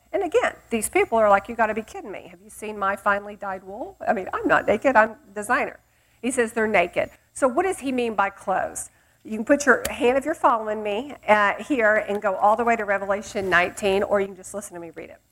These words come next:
Revelation nineteen, it's just a short little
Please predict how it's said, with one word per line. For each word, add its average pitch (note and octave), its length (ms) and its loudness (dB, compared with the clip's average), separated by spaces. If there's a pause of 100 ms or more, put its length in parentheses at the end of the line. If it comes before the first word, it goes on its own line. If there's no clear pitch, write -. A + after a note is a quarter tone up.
(360)
Revelation D4+ 760 0
nineteen, G#3+ 680 4
it's A3 120 -2
just - 160 -16
a G#3+ 40 -14
short A#3 280 0
little A#3+ 360 0